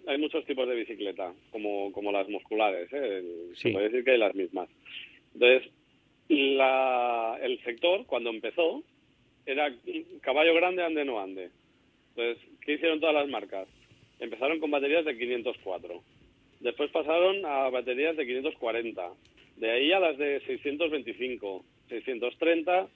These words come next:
Speaker 1: seiscientos setenta y cinco, setecientos veinte, setecientos cincuenta, y ahora ya hay marcas que están haciendo incluso mil.
Speaker 2: ¿Pero mil qué?
Speaker 1: Vatios.
Speaker 2: ¿Cuál es la unidad de... Ah, mil vatios,
Speaker 1: Vatios,
Speaker 2: vale.
Speaker 1: vatios.
Speaker 2: Ujú.
Speaker 1: De, eh, son, son los vatios que, hora que, que resiste la batería. O sea, si tú vas pedaleando,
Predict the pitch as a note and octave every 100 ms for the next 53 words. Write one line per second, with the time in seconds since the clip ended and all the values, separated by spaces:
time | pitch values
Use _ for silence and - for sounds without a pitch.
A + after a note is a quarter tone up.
0 | - B2 B2 B2 B2 A#2+ A#2+ C3+ E3 E3+
1 | F3 G3 - - - - B2+ A2+ G#2+ A#2+
2 | A#2+ B2 E3+ E3 F3 B2+ A2+ A#2+ A#2+ -
3 | B2 D3 E3 E3+ F#3 C3 B2+ D3 C#3+ C#3+
4 | D3 D3+ D3+ E3+ D3 - C#3 C3 D#3 E3+
5 | B2+ A2 G2+ B2 G2 - _ _ _ _
6 | _ _ A2 A2 C#3 G3+ B2 F#2 - B2
7 | A#2 A#2 A2+ A2 A2 - B2 A2 A2 G#2
8 | F2 F2 - B2 A2+ G2+ A2+ - A2 G2+
9 | G#2+ - A2 A2 - - - - B2 -
10 | - C#3 - C#3+ D3+ D#3+ F3 - C3+ B2+
11 | A#2+ A2 A2 D#3 D3+ F3+ G3 C3 A#2 A#2
12 | G#2+ A2+ A2 A2 G#2+ G#2 G#2 G2+ A#2 C#3
13 | B2 G2+ G2+ G2+ F2 - _ - F2+ F2
14 | G2+ C3 C#3+ - D3 D3 D3 C3+ G#2+ F#2